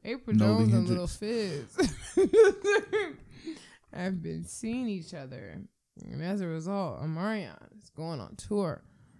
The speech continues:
Speaker 1: without them.
Speaker 2: Apparently, Lil Fizz ain't the only person that April Jones is seeing. If you checked out the, the Shade Room today, she's interested in another no-name rapper as well.
Speaker 1: Little Fizz isn't a no-name rapper. His name is Little Fizz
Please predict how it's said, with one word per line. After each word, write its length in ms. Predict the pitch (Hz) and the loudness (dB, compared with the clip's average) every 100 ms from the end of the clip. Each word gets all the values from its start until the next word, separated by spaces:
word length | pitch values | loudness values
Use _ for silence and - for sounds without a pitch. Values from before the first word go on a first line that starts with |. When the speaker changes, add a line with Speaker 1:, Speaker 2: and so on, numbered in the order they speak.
| _ _ _ | _ _ _
Speaker 1:
without 380 | - 120 170 - | -16 -8 -8 -8
them. 320 | 82 - 160 - _ _ _ - - - - - _ | -14 -14 -16 -18 _ _ _ -14 -12 -12 -20 -20 _
Speaker 2:
Apparently, 440 | - 147 202 175 127 | 2 4 6 6 6
Lil 260 | 110 139 127 | 8 6 6
Fizz 280 | 151 151 | 4 6
ain't 160 | 123 110 | 6 6
the 80 | 104 | 4
only 220 | 107 104 | 4 4
person 340 | 117 104 101 | 4 2 2
that 140 | 95 98 | 2 2
April 220 | 101 95 | 2 0
Jones 300 | 101 101 92 | 0 2 0
is 100 | 95 | -2
seeing. 440 | - 135 98 101 98 _ _ _ _ _ _ _ _ - | 0 2 2 0 -6 _ _ _ _ _ _ _ _ -14
If 80 | - | -8
you 80 | - | -8
checked 380 | - 98 - | -4 -4 -2
out 240 | 98 95 95 | -2 -2 -2
the, 400 | 92 95 95 95 | -2 0 -2 -4
the 80 | - | -6
Shade 320 | - 127 117 | 0 2 4
Room 220 | 101 95 | 2 0
today, 400 | 101 - 120 95 | -2 2 4 4
she's 400 | 95 101 92 - - | 0 -4 -4 -6 0
interested 520 | 104 113 101 - 90 | 0 2 0 0 -2
in 120 | 92 | 0
another 520 | 92 107 123 107 95 127 | 2 4 4 4 2 -2
no-name 580 | 143 101 95 98 95 95 | -2 2 2 2 2 2
rapper 400 | 95 95 92 101 _ - | 0 0 -4 -4 _ -10
as 120 | 90 92 | -8 0
well. 340 | 117 98 101 _ _ _ _ _ _ _ _ - | 2 2 0 _ _ _ _ _ _ _ _ -10
Speaker 1:
Little 300 | 202 214 285 | -4 -4 -4
Fizz 320 | - 226 233 | -4 -4 -2
isn't 140 | 214 220 | 0 2
a 120 | 226 | 2
no-name 540 | 202 165 175 180 196 | 2 2 0 0 -2
rapper. 360 | 160 151 151 165 | -2 -6 -6 -6
His 120 | 160 | -4
name 220 | 165 160 | -4 -4
is 80 | 165 | -4
Little 160 | 165 147 | -6 -8
Fizz 540 | - 76 - - - | -10 -12 -14 -14 -16